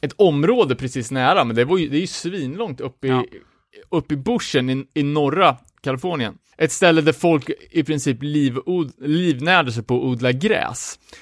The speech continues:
Speaker 1: Eh, det var också så, eh, Livermore fick pengarna till att starta Lookout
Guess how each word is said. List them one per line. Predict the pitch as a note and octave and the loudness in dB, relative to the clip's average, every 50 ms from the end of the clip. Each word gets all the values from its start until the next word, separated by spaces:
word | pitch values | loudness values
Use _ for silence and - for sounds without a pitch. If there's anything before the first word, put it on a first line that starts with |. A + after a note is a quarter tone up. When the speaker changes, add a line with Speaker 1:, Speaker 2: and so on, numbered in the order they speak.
| _ _ | _ _
Speaker 1:
Eh, | - A#2 A#2 B2 | 2 4 4 4
det | B2 B2+ | 4 4
var | B2+ C#3 - C#3 | 2 2 2 2
också | D#3 - - - C#3+ | 0 0 -2 -4 -4
så, | - - F#3+ F3+ D#3 C3 A#2+ A2+ - _ _ - | -2 0 0 2 4 2 2 0 -2 _ _ -6
eh, | A#2+ A#2 A#2 A#2 A2+ A2+ A2 A2 - - _ _ _ _ _ _ _ _ - | -2 0 2 2 2 2 2 0 -2 -6 _ _ _ _ _ _ _ _ -2
Livermore | D3 D3 D3 C#3 B2+ C3 C3 C3 B2+ B2+ | 0 2 2 2 2 0 0 0 0 0
fick | B2+ - - D3 C3 - - - - _ _ _ _ _ _ - | 0 0 2 0 0 0 -2 -14 -20 _ _ _ _ _ _ -6
pengarna | D#3 D#3+ E3 D#3 C3 A2+ A2+ A2 | -4 -2 -2 -2 -2 -4 -4 -4
till | - - A#2 A2+ A2+ - | -2 -2 -2 -2 0 0
att | A#2 A#2 - - - | -2 -4 -4 -6 -14
starta | - - - D3 C3 A2 - _ - A3 D3+ | -10 -4 -2 -2 -2 -2 -6 _ -6 -4 -4
Lookout | A2+ A2+ - - A2 - - | -4 -6 -6 -8 -10 -10 -12